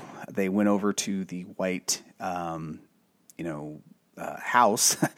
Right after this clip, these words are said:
<laughs> and they tore, they tore the fence down. They, they were mad, and they tore the fence completely out.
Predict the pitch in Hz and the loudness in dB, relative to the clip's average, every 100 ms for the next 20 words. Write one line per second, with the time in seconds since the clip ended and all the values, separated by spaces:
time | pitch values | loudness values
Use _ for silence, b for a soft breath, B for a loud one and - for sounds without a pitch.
0 | - - - _ 110 107 104 107 107 104 | -10 -14 -16 _ 6 8 8 6 6 4
1 | - 156 151 - 123 - 147 127 - 151 | 6 8 8 6 4 6 6 6 6 6
2 | - 92 76 90 95 90 95 90 92 98 | 6 4 2 -2 -2 0 0 2 4 6
3 | 107 104 98 80 - - 135 107 - 107 | 6 6 2 -2 -4 0 0 0 -2 2
4 | 101 - - 101 107 90 90 82 64 | 2 2 -2 -2 0 0 4 2 2